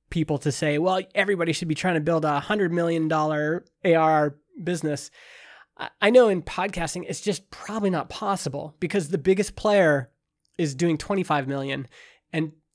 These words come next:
and, like, the idea that we would suddenly be able <laughs> to reach that is just not practical. Uh, I think ConvertKit could get to a hundred million because the ceiling of that market is just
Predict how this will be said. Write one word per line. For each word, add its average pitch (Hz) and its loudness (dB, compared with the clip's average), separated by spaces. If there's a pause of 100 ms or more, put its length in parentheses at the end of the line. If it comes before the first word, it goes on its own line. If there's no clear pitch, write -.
(120)
and, 156 -4
like, 147 -4
the 170 -6
idea 165 0
that 147 -2 (960)
we 175 0
would 170 2
suddenly 170 4
be 156 6
able 156 4
<laughs> - -6
to - 0 (580)
reach 180 0
that 143 -2
is 156 -2
just 170 -2
not 147 -2
practical. 147 -6 (480)
Uh, 147 -6
I 180 2
think 202 2
ConvertKit 156 4
could 147 -2
get - -2
to 160 -4
a 135 -2
hundred 135 -2
million 131 -4
because 175 -4
the 160 -2
ceiling 202 2
of 139 -2
that 151 0
market 156 0
is 139 -4
just 160 -4